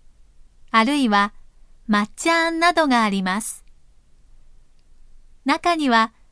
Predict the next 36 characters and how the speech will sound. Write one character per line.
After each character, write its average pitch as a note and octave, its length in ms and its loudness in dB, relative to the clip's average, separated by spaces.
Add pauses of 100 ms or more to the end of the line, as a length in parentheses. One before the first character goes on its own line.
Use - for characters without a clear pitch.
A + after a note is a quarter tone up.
(260)
洋 B3 280 2
菓 D#4 160 -2
子 C4+ 180 -6
の A3 280 0 (200)
カ A3 160 -6
ス - 140 -6
タ D#4 80 2
ー E4+ 120 2
ド F4 140 2
ク D#4+ 160 -4
リ E4 200 -2
ー C#4 40 -2
ム、 G#3+ 180 -2 (960)
シ C#4+ 260 -2
ュ - 20 -
ー D4 40 -6
ク D#4 160 -4
リ D#4 200 -2
ー - 20 -4
ム C4+ 100 0
の A3 160 2
中 A3+ 380 -2
身 A3 200 -4 (520)
が C4+ 120 2
入 D4+ 220 -4
っ - 40 -12
て C4+ 280 -2
い - 20 -2
る C4 120 0
も B3 120 2
の D4+ 140 0
も D#4+ 140 0
あ B3+ 120 2
り G#3 140 0
ま F#3 180 -4
す。 - 220 -10